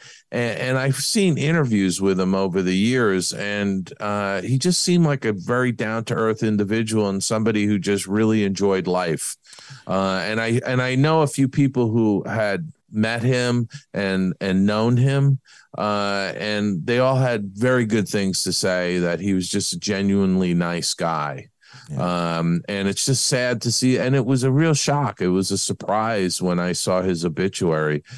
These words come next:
Speaker 1: uh, pop up and that he had passed away, uh, yesterday or
Speaker 2: Yeah.
Speaker 1: Saturday, I should say, uh, Saturday, September, uh, second. Uh, he passed away on Friday the first.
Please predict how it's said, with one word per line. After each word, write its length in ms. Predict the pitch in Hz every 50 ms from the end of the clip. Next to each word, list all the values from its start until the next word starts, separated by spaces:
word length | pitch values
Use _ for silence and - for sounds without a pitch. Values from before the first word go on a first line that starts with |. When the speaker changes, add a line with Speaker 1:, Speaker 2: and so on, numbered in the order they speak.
| - - - _ -
Speaker 1:
uh, 480 | - 87 87 87 85 85 85 82 80 78
pop 440 | - - - 90 85 82 78 - 90
up 280 | 87 85 82 - -
and 240 | 82 82 80 80 80
that 200 | 80 80 80 73
he 160 | 92 92 87
had 180 | 87 82 80 73
passed 420 | - 95 85 80 78 76 - -
away, 560 | 87 82 82 85 82 80 80 80 78 73 73 67
uh, 280 | 80 82 80 80 78 73
yesterday 760 | 73 85 85 76 - - - 82 80 76 73 73 73 71 69 - _ _ _ _ _
or 120 | - 95 90
Speaker 2:
Yeah. 20 |
Speaker 1:
Saturday, 640 | 80 76 - 123 107 107 101 92 90 80 80 78 76
I 80 | 76 76
should 280 | - - 95 82 73
say, 400 | - - 87 78 76 73 76 71 -
uh, 280 | 80 78 78 78 76
Saturday, 540 | 71 - - 95 85 85 82 78 76 78 78
September, 840 | - - 80 71 - - 85 82 78 73 76 73 76 73 71 69 65
uh, 320 | 80 80 78 76 76 73
second. 560 | - - - 92 85 82 - 87 80 71 -
Uh, 320 | - 80 80 78 76 76 85
he 140 | 82 85 80
passed 340 | - 98 90 80 76 -
away 220 | 90 85 82 80 78
on 140 | 73 73 73
Friday 500 | - - 85 82 80 80 80 78 76 73
the 120 | 65 78
first. 600 | - - 85 78 73 71 - - - - - -